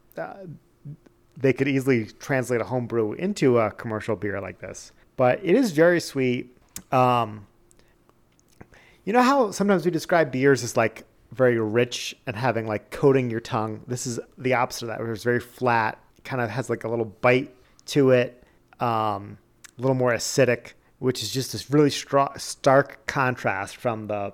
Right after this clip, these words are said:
narwhal that I was just coming from, um, which I don't super enjoy paired with that vanilla sweetness. It's not amazing. I'll say that. I don't know. This would be fine. Um, I think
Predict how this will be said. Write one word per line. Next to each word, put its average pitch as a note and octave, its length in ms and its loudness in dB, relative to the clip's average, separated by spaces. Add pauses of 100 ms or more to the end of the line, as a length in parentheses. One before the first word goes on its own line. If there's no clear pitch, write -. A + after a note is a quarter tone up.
narwhal A2 840 0
that A#2+ 160 -2
I G#2 80 0
was G#2 100 -6
just G#2+ 140 -14
coming G#2+ 200 -8
from, G2 360 -6 (400)
um, G#2+ 420 -6 (360)
which B2 140 -4
I F3 100 8
don't G#3 220 4 (260)
super F3 420 0
enjoy G#2+ 560 -2 (240)
paired C3+ 320 2
with B2 80 -4
that G#2+ 260 -2
vanilla A#2+ 380 -2
sweetness. - 560 -10
It's - 200 -12
not E3 400 -2 (300)
amazing. B2 540 -4 (340)
I'll G#2+ 120 -8
say A2 180 -2
that. G2 260 -10 (720)
I G#3+ 100 6
don't A#3+ 120 6
know. F#3+ 340 4
This F#3 220 2
would G3+ 60 -4
be A#3 80 2
fine. G3 520 2 (480)
Um, D#3 480 0 (380)
I - 100 -12
think D4 220 -4